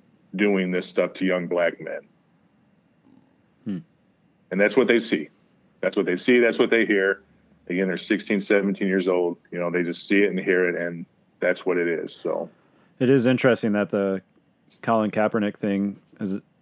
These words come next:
Speaker 2: over a year old, and
Speaker 1: Yep.
Speaker 2: it was dying down, and then all of a sudden it sparked everybody to kneel because Trump said something.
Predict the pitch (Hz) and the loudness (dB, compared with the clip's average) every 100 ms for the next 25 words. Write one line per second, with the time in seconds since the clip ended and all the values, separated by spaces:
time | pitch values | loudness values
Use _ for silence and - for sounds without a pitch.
0 | - 127 113 104 104 107 107 104 95 101 | -2 2 4 4 4 4 4 4 2 -4
1 | - _ _ _ - 104 95 92 110 98 | -16 _ _ _ -6 -2 0 2 2 2
2 | 92 101 104 101 98 95 101 95 95 101 | -2 0 2 2 2 2 2 0 -4 -4
3 | 98 92 92 90 - _ _ _ _ 101 | -4 -2 -2 -4 -10 _ _ _ _ -2
4 | 98 92 101 95 - - 101 95 95 90 | -2 -2 -4 -4 -4 0 0 0 0 0
5 | 87 90 90 - 92 87 - _ - 101 | 0 -2 -2 -4 -4 -4 -6 _ -6 -2
6 | 101 95 87 - 92 87 - _ _ - | 0 0 -4 -6 -6 -6 -12 _ _ -14
7 | - 95 82 90 80 87 80 82 | -6 -6 -6 -8 -8 -8 -10 -10